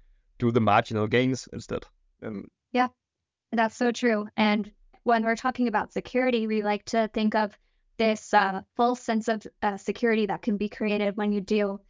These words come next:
Speaker 2: uh, for example, a really long, uh, day training session.
Speaker 1: Yeah.
Speaker 2: It's kind of like going to the gym once and saying, "Okay, I'm fit for the rest of the year," um, which is not as problematic when it comes to your physical health. Um, but, but when it comes to security training, if you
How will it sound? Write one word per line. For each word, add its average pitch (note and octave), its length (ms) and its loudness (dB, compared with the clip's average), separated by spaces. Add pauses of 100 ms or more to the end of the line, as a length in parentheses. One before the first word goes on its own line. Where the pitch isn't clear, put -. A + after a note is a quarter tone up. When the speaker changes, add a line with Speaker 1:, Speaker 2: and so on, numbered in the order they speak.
(360)
Speaker 2:
uh, G#3 320 4
for A3 180 -2
example, G#3+ 420 0
a G#3 60 2
really A3+ 260 2
long, G#3+ 460 0 (180)
uh, - 220 -2 (100)
day G#3 320 2
training G#3+ 460 -2
session. F#3+ 540 -4
Speaker 1:
Yeah. - 180 -6
Speaker 2:
It's - 260 -16
kind A#3+ 120 4
of A3+ 80 0
like G3+ 180 2
going G#3+ 300 -2
to - 80 -4
the G#3+ 60 -2
gym G#3 180 -2
once G3+ 320 -2
and G3+ 160 -2
saying, G3 380 -4
"Okay, C4+ 320 0 (100)
I'm A#3+ 140 2
fit B3 200 0
for A#3 80 0
the A3+ 60 0
rest G#3 240 -4
of G#3 120 -6
the G#3 80 0
year," G3+ 260 -4 (460)
um, G#3 420 0 (140)
which C4+ 200 0
is D4 280 0 (240)
not D4 240 4
as C#4 140 2
problematic G#3+ 640 0
when G#3 120 0
it A3 100 -6
comes G#3 340 -8
to A3+ 100 -6
your G#3+ 160 -2
physical B3+ 420 -4
health. D#4+ 240 2 (480)
Um, G#3+ 280 2
but, G#3+ 140 2
but - 140 0
when B3 140 4
it A#3 120 2
comes B3+ 280 -4
to A3+ 100 -2
security A#3+ 460 0
training, G#3 500 -2
if G#3+ 160 -4
you G#3 320 0